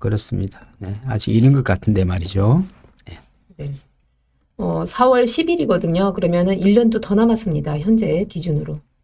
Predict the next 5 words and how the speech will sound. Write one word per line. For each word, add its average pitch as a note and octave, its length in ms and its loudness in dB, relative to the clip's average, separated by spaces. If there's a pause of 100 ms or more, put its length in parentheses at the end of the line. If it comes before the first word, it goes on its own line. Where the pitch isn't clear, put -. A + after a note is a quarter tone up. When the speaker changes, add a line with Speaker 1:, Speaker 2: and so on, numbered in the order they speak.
(260)
Speaker 2:
이십이 F#3+ 380 0
대 D#3+ 100 0
총선. A3 400 -2 (480)
<clears throat> G3 240 -2 (2500)
아, E3 200 -20